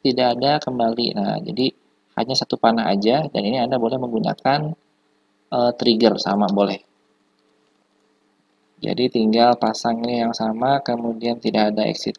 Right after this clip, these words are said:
time, kemudian klik ininya dead. Untuk yang animasi dead. Artinya untuk animasi ini,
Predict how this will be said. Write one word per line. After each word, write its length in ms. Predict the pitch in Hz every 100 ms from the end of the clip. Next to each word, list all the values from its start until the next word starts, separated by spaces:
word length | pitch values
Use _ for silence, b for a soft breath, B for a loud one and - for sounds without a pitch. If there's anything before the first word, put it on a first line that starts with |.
| _
time, 480 | 120 127 143 147 156 _ _ _ _ _ _ _ -
kemudian 640 | - 120 117 113 120 120
klik 300 | - 123 135
ininya 320 | - 123 117 113 _ _ -
dead. 140 | 107 _ _ _ _ _ _ _ _ _ -
Untuk 340 | 123 117 139 -
yang 160 | 131
animasi 480 | 113 113 104 - -
dead. 180 | 104 - _ _ _ _ _ _ _ _ - _ -
Artinya 320 | - 123 127
untuk 100 | 131 120
animasi 480 | 117 113 113 110 110
ini, 340 | 143 170